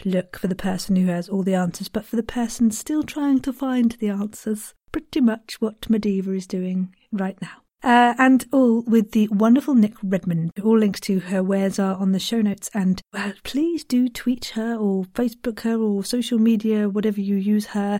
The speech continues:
on how awesome she is in this app. And, um, well, here you go. It's Nick Redmond being awesome.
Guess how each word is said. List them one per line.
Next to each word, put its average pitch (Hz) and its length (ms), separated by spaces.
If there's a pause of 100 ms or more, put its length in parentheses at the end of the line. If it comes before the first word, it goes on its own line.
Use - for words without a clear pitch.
on 208 260
how 254 340
awesome 214 360
she 190 260
is 185 120
in 180 120
this 175 120
app. - 240 (100)
And, 175 360
um, 180 220 (320)
well, 349 100 (120)
here 202 180
you 208 100
go. 330 240
It's 226 180
Nick 277 240
Redmond 208 460 (320)
being 240 360 (160)
awesome. - 680